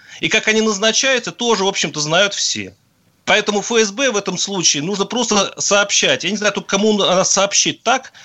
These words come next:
чтоб, ну, какой-то центр решения должен быть в администрации президента, если, как вы говорите, Путину некогда.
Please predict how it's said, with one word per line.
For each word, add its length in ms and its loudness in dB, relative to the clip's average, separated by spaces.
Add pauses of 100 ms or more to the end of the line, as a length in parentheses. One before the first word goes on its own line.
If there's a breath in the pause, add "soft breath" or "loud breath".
(120)
чтоб, 260 -6 (240)
ну, 160 -8
какой-то 260 0
центр 420 0
решения 440 0
должен 380 -2
быть 180 -4
в 100 -4
администрации 520 0
президента, 540 -2
если, 200 2
как 160 0
вы 60 -2
говорите, 380 2
Путину 420 0
некогда. 440 -4